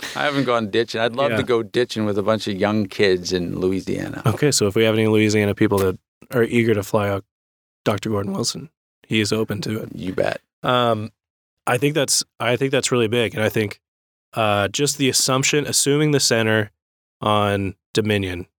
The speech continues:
Speaker 2: that God's
Speaker 1: Mm-hmm.
Speaker 2: given us this place, now, like, go have a good time with it.
Speaker 1: Mm-hmm.
Speaker 2: Um, you know, thinking for myself growing up, that was just not a thing.
Speaker 1: Right.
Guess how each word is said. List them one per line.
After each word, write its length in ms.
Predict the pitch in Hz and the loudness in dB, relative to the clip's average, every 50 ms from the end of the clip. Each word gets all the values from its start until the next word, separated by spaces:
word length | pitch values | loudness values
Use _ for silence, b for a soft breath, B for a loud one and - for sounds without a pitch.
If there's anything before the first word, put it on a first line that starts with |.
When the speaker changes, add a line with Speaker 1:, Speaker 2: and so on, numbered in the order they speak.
| _ _ _ | _ _ _
Speaker 2:
that 100 | - 104 - | -6 -4 -2
God's 240 | - 101 101 104 107 | 0 -2 0 0 -2
Speaker 1:
Mm-hmm. 60 | 120 | 0
Speaker 2:
given 260 | 123 113 98 110 104 | 0 -2 -2 0 -2
us 160 | 104 98 - - | 0 0 0 -2
this 160 | 104 92 - | -2 -6 -6
place, 500 | - - 104 95 92 87 - - - - _ _ _ _ _ _ - | -4 -4 -4 -4 -2 0 0 0 0 -4 _ _ _ _ _ _ -2
now, 120 | 101 98 | 0 0
like, 180 | 98 92 87 - | 0 0 -2 0
go 140 | - 104 95 92 | 0 0 2 2
have 120 | 98 90 | 2 -2
a 40 | 90 | -2
good 160 | - 98 92 | -6 -6 -6
time 200 | - - 104 98 | -4 -4 -4 -4
with 180 | 95 92 - - | -4 -6 -6 -6
it. 140 | 90 87 - _ _ _ _ - | -8 -8 -8 _ _ _ _ -10
Speaker 1:
Mm-hmm. 260 | 92 92 101 101 104 - | -10 -6 -4 -4 -4 -2
Speaker 2:
Um, 540 | 113 110 104 98 98 95 95 95 92 92 _ _ _ - | -2 0 0 0 0 -2 -4 -4 -6 -10 _ _ _ -4
you 80 | 123 113 | -2 0
know, 140 | 107 98 | 0 0
thinking 360 | - - 139 123 123 113 110 104 | 0 -2 -2 0 0 -2 -2 -4
for 180 | - - 127 | -2 -2 0
myself 440 | 123 117 113 - - 123 110 98 - | 2 2 2 2 0 0 0 -2 -2
growing 240 | - 113 107 104 110 | -2 0 0 2 0
up, 180 | 107 98 - | 0 0 -2
that 100 | - 101 | -2 -4
was 160 | 101 98 95 - | -2 -2 -2 -2
just 180 | - - - 110 | -2 -2 -2 -2
not 180 | 98 95 92 90 | -4 -4 -6 -8
a 40 | |
thing. 300 | - - 98 - - - _ _ _ _ _ _ - | -8 -8 -8 -10 -10 -12 _ _ _ _ _ _ -6
Speaker 1:
Right. 180 | 85 80 - | -6 -6 -6